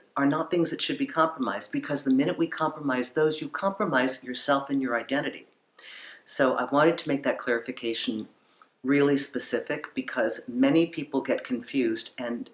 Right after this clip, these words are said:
it's not the first time. If you've lived long enough, you've probably gone through that situation, I know I have, where you're weighing the love of a decent person that you know loves you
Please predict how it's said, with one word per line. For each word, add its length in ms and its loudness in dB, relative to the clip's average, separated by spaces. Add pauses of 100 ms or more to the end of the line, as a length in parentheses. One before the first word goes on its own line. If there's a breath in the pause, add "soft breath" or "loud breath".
(100)
it's 260 0
not 320 4
the 60 -2
first 340 0
time. 180 4
If 140 -6
you've 140 -4
lived 260 6
long 260 6
enough, 360 0 (800)
you've 160 -10
probably 460 4
gone 420 4
through 180 -4
that 200 -2
situation, 800 -4
I 80 -2
know 200 2
I 140 4
have, 300 -8 (720 soft breath)
where 280 4
you're 160 0
weighing 440 8 (600)
the 80 2
love 440 6 (180)
of 100 -8
a 80 -2
decent 400 0
person 340 -6 (460)
that 180 -2
you 80 2
know 120 -2
loves 440 2
you 60 -18